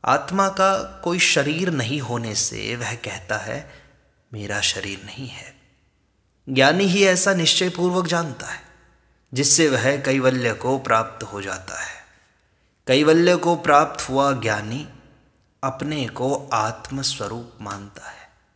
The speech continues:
जिससे वह किए और अनकिए कर्मों का स्मरण नहीं करता, क्योंकि जो कर्म किए गए हैं, वे शरीर द्वारा किए गए हैं। जो अनकिए रह गए हैं,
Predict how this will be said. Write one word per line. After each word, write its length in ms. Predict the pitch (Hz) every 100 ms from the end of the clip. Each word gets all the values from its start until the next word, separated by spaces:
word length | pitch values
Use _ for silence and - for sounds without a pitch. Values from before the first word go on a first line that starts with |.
| _ _ _ _ _ -
जिससे 360 | 131 139 - 170
वह 220 | 143 143
किए 880 | 143 - 117 113 131 156 156 - -
और 300 | 123 127 -
अनकिए 640 | 120 120 110 120 117 127 139
कर्मों 520 | 135 120 113 117 113
का 420 | - 101 104 120
स्मरण 540 | 120 - 113 113 123
नहीं 300 | 101 98 104
करता, 680 | 101 98 - - - - _ _ _ _ _ _ _ _
क्योंकि 240 | 170 180 202
जो 160 | 196
कर्म 320 | 196 196 202
किए 380 | 202 - 180 190
गए 200 | 135 104
हैं, 500 | 95 - - - _ _ _ _ _ -
वे 120 | 139
शरीर 440 | 139 143 143 156 131
द्वारा 420 | 117 113 113 110
किए 300 | - 101 101
गए 80 | -
हैं। 240 | - - - - _ _ _ _ _ _ -
जो 140 | 127 156
अनकिए 600 | - 151 170 - 202 180
रह 200 | 107 98
गए 160 | 101
हैं, 280 | - - -